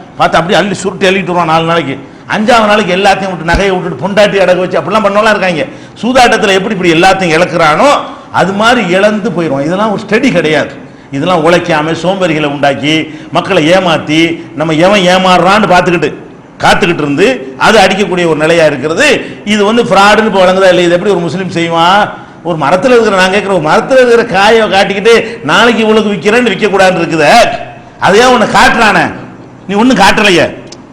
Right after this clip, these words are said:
பிஞ்சையாச்சும் காட்டுறானப்பா. பிஞ்சை காண்டாருக்கு பிஞ்சு, இது காயா போகும், வாங்கிக்கிறியான்னு கேக்குறான்ல, இவன் என்னத்தை காட்டினா? அதை காட்டி வித்தாலே விற்க கூடாதுன்னு சொல்லும் பொழுது நீ எப்படி இதை காட்டுவ? இதையெல்லாம் ரசூல் ஸல்லல்லாஹு அலைஹி வஸல்லம் அவர்கள் உன்னிப்பா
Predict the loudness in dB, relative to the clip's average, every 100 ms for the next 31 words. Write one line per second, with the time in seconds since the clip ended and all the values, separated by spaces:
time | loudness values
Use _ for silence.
0 | -8 -4 0 2 4 4 4 2 2 2
1 | 0 2 2 4 4 2 -4 -14 -20 -8
2 | -4 0 2 2 4 2 2 0 0 0
3 | 0 -2 0 2 4 4 4 4 4 2
4 | 0 2 2 2 2 4 2 2 0 2
5 | 2 2 0 -12 -4 0 2 2 2 2
6 | 2 4 2 2 0 -4 -14 -18 -20 -8
7 | -2 2 2 0 2 2 2 0 0 -2
8 | 2 4 4 2 0 0 2 2 2 -2
9 | -2 0 0 0 0 0 0 0 2 2
10 | 2 4 4 2 -2 -12 -18 -20 -14 -8
11 | -4 -2 0 0 0 0 -4 -6 -2 2
12 | 0 -2 -6 -2 0 0 0 0 -4 -12
13 | -10 -4 -2 0 2